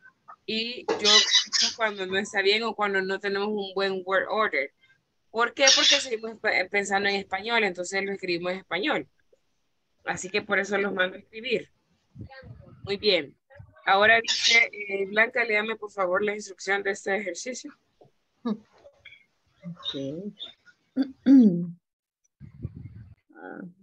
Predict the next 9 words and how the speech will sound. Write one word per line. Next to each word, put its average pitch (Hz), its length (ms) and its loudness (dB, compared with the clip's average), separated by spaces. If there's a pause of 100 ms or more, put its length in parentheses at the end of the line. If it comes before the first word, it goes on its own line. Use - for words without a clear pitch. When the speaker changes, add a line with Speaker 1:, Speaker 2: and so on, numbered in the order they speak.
Speaker 2:
instructions. 185 880 -4 (960)
Complete 208 680 2
the 208 140 4
conversation 208 1160 0 (460)
with 180 180 0
the 175 140 0
correct 214 640 0 (1200)
Y 202 480 0
H 196 420 -2